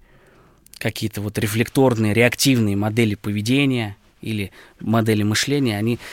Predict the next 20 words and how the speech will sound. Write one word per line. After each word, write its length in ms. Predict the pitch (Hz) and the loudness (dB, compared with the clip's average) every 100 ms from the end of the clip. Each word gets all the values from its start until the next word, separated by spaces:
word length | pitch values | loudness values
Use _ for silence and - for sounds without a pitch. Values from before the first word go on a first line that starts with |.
| - - | -16 -2
всё 160 | 131 | 0
равно 260 | 113 127 151 - - | 2 2 0 -4 0
проявляются, 720 | 127 117 120 160 156 - 107 | 2 4 4 2 0 -2 -4
и 400 | 95 - 113 110 | -6 -6 -4 -4
ты 120 | - | 0
не 140 | 131 135 | 2 2
можешь 260 | 147 127 | 2 -2
их 160 | 127 - | -2 -2
не 60 | |
замечать. 580 | 123 135 139 - 98 - - - - | 0 0 0 -2 -4 -6 -16 -20 -8
Но 100 | - | -4
в 60 | 117 | 0
том-то 260 | 175 175 147 | 2 2 0
и 60 | |
дело, 260 | 135 165 123 | 2 2 2
вот 180 | 110 - | -2 -2
как 160 | 131 | -2
бы 120 | 113 | 2
ни 80 | 113 | 0
ругали, 480 | 113 117 131 120 | 0 2 4 4